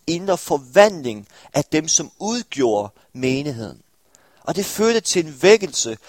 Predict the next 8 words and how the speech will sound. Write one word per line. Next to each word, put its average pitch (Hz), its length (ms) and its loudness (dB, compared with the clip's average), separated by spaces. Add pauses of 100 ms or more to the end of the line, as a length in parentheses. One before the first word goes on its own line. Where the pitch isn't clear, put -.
(120)
hvor 135 100 0
flere 185 240 0
tusindvis 147 920 -4 (120)
af 127 80 2
mennesker 139 580 -2 (600)
tog 160 180 0
imod 190 260 2
Jesus 139 540 -2